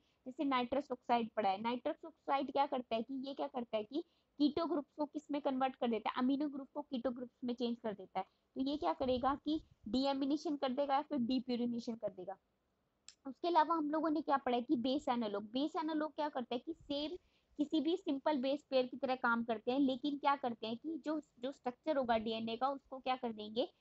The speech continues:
unstable कर देंगे। क्योंकि क्या होगा, हमारा जो डीएनए का structure है उसको क्या लगेगा कि यहाँ पे thymine की जो opposite जो base pairing होती है वो adenine की होती है। तो वो क्या होगा, वो, और वहाँ पे क्या आया हुआ है, किसकी base pairing हुई हुई है, फ़ाइव ब्रोमोयुरासिल की। तो वो क्या है कि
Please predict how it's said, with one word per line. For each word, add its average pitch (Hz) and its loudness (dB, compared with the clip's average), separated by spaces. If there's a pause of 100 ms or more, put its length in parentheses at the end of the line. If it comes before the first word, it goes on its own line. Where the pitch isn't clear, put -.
(220)
unstable 262 0
कर 233 2
देंगे। 196 -4
क्योंकि - -6
क्या 330 0
होगा, 269 2
हमारा 254 2
जो 285 2
डीएनए 254 -2
का 320 0
structure 247 -4
है 180 0
उसको - -12
क्या 330 0
लगेगा 269 0
कि 311 -8
यहाँ 269 0
पे 277 0
thymine 262 -2
की 294 -6
जो 302 -4 (340)
opposite 262 0
जो 277 0
base 262 -2
pairing 277 0
होती 240 0
है 254 0
वो 285 -2 (100)
adenine 247 2
की 247 -6
होती 202 0
है। 190 -4 (340)
तो 294 -2
वो 311 -4
क्या 302 2
होगा, 247 2
वो, 285 -4 (100)
और 269 4
वहाँ 254 0
पे 311 0
क्या 294 4
आया 262 6
हुआ 240 2
है, 262 -2
किसकी - -2
base 269 -2
pairing 277 0
हुई 233 2
हुई 233 0
है, 302 2
फ़ाइव 254 4
ब्रोमोयुरासिल 240 2
की। 202 -14 (360)
तो 294 0
वो 277 -4 (100)
क्या 359 2
है 254 2
कि 285 -4